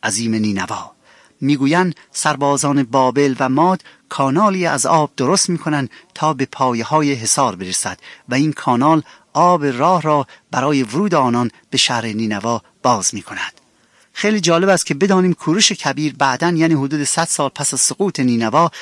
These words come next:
از همین روش برای فتح بابل استفاده می‌کنه. منتها کوروش کبیر مسیر آب رودخانه رو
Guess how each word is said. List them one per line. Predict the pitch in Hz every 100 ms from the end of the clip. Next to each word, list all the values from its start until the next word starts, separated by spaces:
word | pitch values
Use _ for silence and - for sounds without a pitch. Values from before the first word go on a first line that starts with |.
| - -
از | 156 -
همین | - 240 202
روش | 170 175 175 - - - 147
برای | 170 190
فتح | - 196 - 165
بابل | 143 135 143 131 - -
استفاده | 143 - 131 123 113 180
می‌کنه. | 107 101 95 92 - -
منتها | 151 143 170
کوروش | 180 170 180 -
کبیر | - 143 208 185 - - 143
مسیر | 160 - 247 233 190
آب | 180 175 151
رودخانه | 151 147 - 135 147
رو | 147